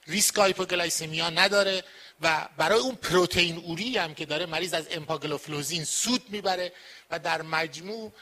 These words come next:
به نظر میاد هم تعداد دارو، پنج تا قرص مریض رو کردیم به دو تا قرص دونه، به، به دونه، وزنش آوردیم پایین،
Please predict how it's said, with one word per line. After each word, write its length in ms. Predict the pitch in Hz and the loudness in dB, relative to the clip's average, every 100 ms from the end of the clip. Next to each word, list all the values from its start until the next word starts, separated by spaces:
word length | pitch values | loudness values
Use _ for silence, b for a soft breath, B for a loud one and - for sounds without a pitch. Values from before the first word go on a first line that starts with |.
| B | B
به 100 | 160 | -6
نظر 340 | 160 160 180 185 | -2 0 0 -2
میاد 180 | 165 156 | -4 -4
هم 180 | 208 226 | -4 -4
تعداد 600 | - 185 175 160 156 160 | -2 -2 0 0 0 -2
دارو، 260 | 156 160 165 | -2 -2 -4
پنج 340 | - 165 151 | -4 -4 -2
تا 100 | 160 | -4
قرص 280 | 160 196 170 | -4 -4 -4
مریض 320 | 165 160 156 | -4 -4 -6
رو 60 | 156 | -6
کردیم 400 | 170 160 156 151 | -2 -2 -4 -8
به 100 | 151 | -8
دو 200 | 151 185 | -6 -4
تا 180 | 214 202 | -4 -4
قرص 280 | 214 208 - | -4 -6 -10
دونه، 280 | 208 196 196 175 | -14 -14 -14 -10
به، 120 | 165 | -10
به 140 | 165 | -10
دونه، 320 | 156 170 156 - B B - | -12 -14 -16 -16 B B 0
وزنش 420 | 156 220 202 233 226 | 6 6 4 0 0
آوردیم 420 | 214 208 196 202 | 2 0 -2 -4
پایین، 300 | 196 190 | -2 -2